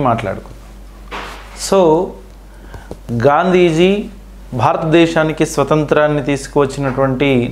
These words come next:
నాయకుడు. ఒక మితవాద భావాలు ఉన్నటువంటి, ఉన్నత ఆశయాలు ఉన్నటువంటి వ్యక్తి. ప్రపంచంలో ఉన్నటువంటి చాలామంది నాయకులు, చాలామంది వ్యక్తులు గాంధీజీ యొక్క వ్యక్తిత్వాన్ని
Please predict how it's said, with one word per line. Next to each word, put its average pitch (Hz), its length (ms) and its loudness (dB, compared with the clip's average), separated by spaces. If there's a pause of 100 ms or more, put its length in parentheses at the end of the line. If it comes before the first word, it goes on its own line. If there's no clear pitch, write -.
(120)
నాయకుడు. 123 400 0 (1300)
ఒక 156 100 0 (180)
మితవాద 165 580 2 (320)
భావాలు 147 420 4
ఉన్నటువంటి, 143 760 0 (640)
ఉన్నత 180 320 2 (680)
ఆశయాలు 160 480 2
ఉన్నటువంటి 143 500 0
వ్యక్తి. 156 480 -2 (340)
ప్రపంచంలో 170 800 2
ఉన్నటువంటి 151 500 0 (100)
చాలామంది 139 560 0
నాయకులు, 127 680 -2 (340)
చాలామంది 151 480 0
వ్యక్తులు 139 400 0 (300)
గాంధీజీ 147 460 2
యొక్క 143 200 2 (140)
వ్యక్తిత్వాన్ని 147 840 -2